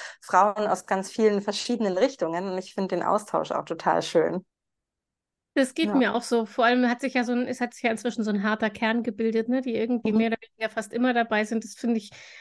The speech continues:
Speaker 2: ist schon, ähm, irgendwie sehr vertraut und man merkt auch, dass da nicht nur Vertrautheit, sondern auch Vertrauen entsteht, ähm, finde ich, in den Fragen und in der Art des Austauschs und sowas.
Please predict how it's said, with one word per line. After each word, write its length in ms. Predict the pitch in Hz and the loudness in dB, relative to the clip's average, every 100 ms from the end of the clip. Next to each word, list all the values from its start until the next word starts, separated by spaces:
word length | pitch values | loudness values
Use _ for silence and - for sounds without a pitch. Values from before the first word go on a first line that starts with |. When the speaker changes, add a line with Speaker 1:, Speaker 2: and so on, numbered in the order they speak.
| - | -8
Speaker 2:
ist 160 | 247 - | -8 0
schon, 340 | 240 226 - - | 2 2 -2 2
ähm, 320 | 220 214 208 | 4 4 2
irgendwie 300 | 226 208 220 | 0 0 0
sehr 180 | 220 220 | 2 0
vertraut 680 | 226 220 - 202 226 247 | -2 -6 -2 2 4 2
und 280 | - 202 202 - - _ - | 0 -4 -6 -18 -20 _ 2
man 320 | 226 233 226 | 4 6 4
merkt 380 | 226 240 - - | 4 2 -2 0
auch, 180 | 214 | 0
dass 260 | 214 208 208 | 0 -2 0
da 360 | 208 208 202 - _ _ _ - | 0 0 0 -6 _ _ _ -6
nicht 280 | 226 226 247 | -2 0 0
nur 80 | |
Vertrautheit, 680 | - 220 - 214 214 233 226 | -2 -4 0 0 2 0 2
sondern 200 | 226 208 | 0 0
auch 140 | 196 | -2
Vertrauen 640 | 202 220 214 214 214 233 220 | -2 -6 -4 -2 0 0 0
entsteht, 540 | 233 - 233 240 240 | -4 -4 -2 -2 -2
ähm, 440 | - 214 208 208 202 | -2 0 0 0 -4
finde 340 | - 220 220 | -2 0 0
ich, 120 | 214 | -2
in 120 | 220 208 | -4 -4
den 140 | 208 | -4
Fragen 360 | 202 208 214 214 | -4 -4 -2 -2
und 80 | |
in 140 | 214 202 | -2 -2
der 100 | 202 | -2
Art 140 | 208 | -4
des 160 | 202 208 | -8 -6
Austauschs 580 | 202 202 - 202 202 - | -6 -8 -8 -8 -8 -8
und 160 | 202 | -8
sowas. 400 | 202 202 202 - | -6 -6 -6 -8